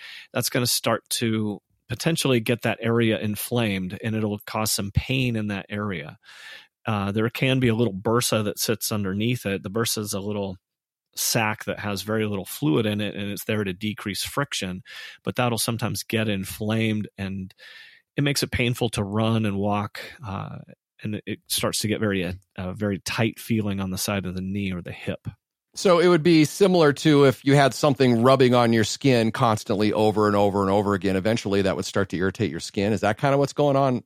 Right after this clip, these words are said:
Speaker 2: except for it's on the inside?
Speaker 1: Exactly. It's, it's kind of like if you're wearing a backpack and that backpack has a strap that's rubbing on your shoulder. And over time, you're gonna try to adjust that backpack.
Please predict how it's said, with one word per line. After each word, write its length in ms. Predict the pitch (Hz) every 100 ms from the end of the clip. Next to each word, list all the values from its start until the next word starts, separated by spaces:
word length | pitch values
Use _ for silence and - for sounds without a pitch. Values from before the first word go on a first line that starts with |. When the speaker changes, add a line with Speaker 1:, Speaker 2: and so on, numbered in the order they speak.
| _
Speaker 2:
except 280 | - 147
for 80 | -
it's 120 | 123
on 140 | 123 120
the 140 | 95
inside? 580 | 113 120 117 110 135 156 _ _ -
Speaker 1:
Exactly. 480 | - 165 214 117 107
It's, 360 | 95 120 - -
it's 180 | 139 -
kind 160 | 185
of 80 | 180
like 160 | 151 147
if 100 | 131
you're 120 | 131
wearing 240 | 131 123
a 40 | 107
backpack 720 | 120 127 - 110 95 - -
and 460 | 110 107 101 -
that 180 | 117 95
backpack 460 | 117 117 - 110 -
has 200 | 117 107
a 120 | 98
strap 500 | - - 117 107 -
that's 240 | 104 -
rubbing 400 | 107 120 120 117
on 140 | 113 107
your 80 |
shoulder. 480 | 92 123 110 104 85 - - - -
And 80 | 156
over 140 | 160
time, 260 | - 196 139
you're 120 | 135
gonna 180 | 139 123
try 240 | - 135
to 120 | 127
adjust 340 | 113 123 160 -
that 160 | 92
backpack. 460 | 104 98 - 95